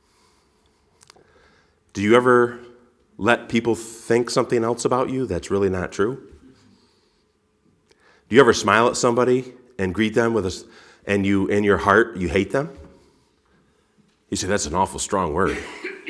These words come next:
Well, say, maybe you don't hate them. Maybe you strongly dislike them.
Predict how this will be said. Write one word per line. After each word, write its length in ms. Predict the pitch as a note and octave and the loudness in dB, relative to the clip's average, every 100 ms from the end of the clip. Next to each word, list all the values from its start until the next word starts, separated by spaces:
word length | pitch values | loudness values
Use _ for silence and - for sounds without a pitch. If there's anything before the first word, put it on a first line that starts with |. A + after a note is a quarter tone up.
| - - - _ _ _ _ _ _ _ _ _ _ _ _ _ _ - | -18 -18 -20 _ _ _ _ _ _ _ _ _ _ _ _ _ _ -10
Well, 120 | C#3 | -2
say, 160 | C3+ G#2+ | 2 4
maybe 220 | B2 A2+ | 2 2
you 60 | |
don't 200 | A2+ A2+ | 0 0
hate 140 | G#2+ G#2 | 0 0
them. 220 | C#2+ - - _ _ | -2 -14 -20 _ _
Maybe 200 | A#2 C#3+ | -6 -4
you 120 | B2+ | -6
strongly 540 | G2 - G#2+ G#2+ G#2 F#2 | -8 -6 -4 -4 -4 -4
dislike 500 | F2+ - E2 D#2+ - | -4 -4 -6 -8 -10
them. 180 | D#2+ | -20